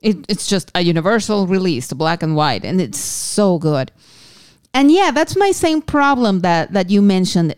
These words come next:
the audio. But I understand also that, that they didn't upgrade it. Maybe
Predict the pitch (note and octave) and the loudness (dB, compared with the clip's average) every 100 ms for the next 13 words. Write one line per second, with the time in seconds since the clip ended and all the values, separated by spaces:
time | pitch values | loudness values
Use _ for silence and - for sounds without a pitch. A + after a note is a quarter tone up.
0 | - G3 - G#3 A3 F#3+ B2+ B2+ - _ | -6 -6 0 2 2 0 -2 -4 -10 _
1 | _ _ _ _ _ _ C4+ C4 C4 _ | _ _ _ _ _ _ 0 0 -4 _
2 | A3 C#4+ D#4 D#4 - C4 C4+ A#3 - E3 | 2 4 4 2 0 0 0 0 -2 -6
3 | - - _ _ _ _ _ G3+ A3 - | -10 -20 _ _ _ _ _ 0 0 0
4 | G#3+ G3 F#3+ F3 C#3+ G#3 G3+ - - G#3+ | -2 0 0 0 -2 -2 -2 -4 -4 -2
5 | A3 A3 A3 G#3+ - G3+ G#3 - A3 G#3+ | 0 2 0 -2 -2 -2 -2 0 2 2
6 | G#3+ A3+ - _ C4+ C#4+ D#4 D#4+ F4 F#4 | 2 -2 -6 _ 0 2 2 2 2 2
7 | - | -2